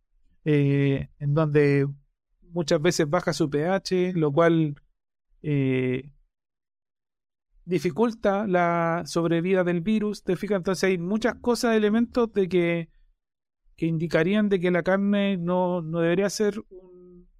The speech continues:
una fuente de transmisión, pero, digamos, y una convención mundial de que esto no es así,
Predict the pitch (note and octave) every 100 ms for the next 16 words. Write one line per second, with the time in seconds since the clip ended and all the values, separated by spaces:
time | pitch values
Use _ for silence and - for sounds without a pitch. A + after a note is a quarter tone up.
0 | _ _ F3 E3 G#3 G3 G3 F#3 F#3+ G3
1 | F3 A3 D#3 F3+ E3+ E3+ F3 - _ _
2 | _ D#3+ E3 F#3 F#3+ F#3 F3+ F3+ - F3
3 | F#3 F#3 F3 E3+ D3+ G3 G3 F3 E3+ D#3+
4 | D3+ G3 A#3 A3+ A3 A3 A3 A3 A3 G#3+
5 | A#3+ C4+